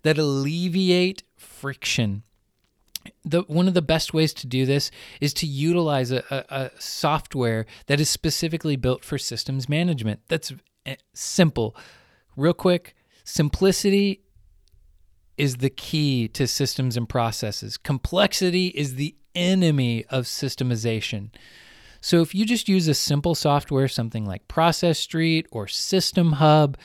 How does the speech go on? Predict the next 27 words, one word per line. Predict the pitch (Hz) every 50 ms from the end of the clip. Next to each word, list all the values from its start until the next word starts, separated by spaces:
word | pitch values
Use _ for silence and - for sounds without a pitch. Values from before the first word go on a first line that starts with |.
| - - - - -
something | - - 190 190 - 220 202 185
that | 180 185 185 180
is | 180 170 165
designed | - 185 180 156 123 123 113 113 117 117 117 117 110 - _ -
to | - -
just | 123 120 117 113 - 147 156 156 - - -
do | - 143 151 147
that, | 135 113 120 101 92 - - - - _ _ _ _ _ _ _ _ _ _
organize | - 160 165 170 160 190 180 180 180 180 180 185 185 185 175 - -
your | - 131 127
systems | - - - 156 143 - - - 160 151 139 -
and | 156
your | 147 143
processes | - - 131 120 117 110 - - 113 110 - - 123 117 131
in | 123 110
a | 107 107
clean | - - - 139 135 139 143 151 151 143
and | 135 127 -
easy | - 120 123 120 123 135 135
way | 131 117 113 110 104 104 104 104 110 - - - - -
to | - -
where | 123 123
you | 120 117
can | - 120 98
have | - 117 113 110 107
your | 104 104 101 98 95 - - _ -
documentation, | - 135 151 147 - 165 147 147 151 143 - 143 135 127 - - 131 127 127 127 120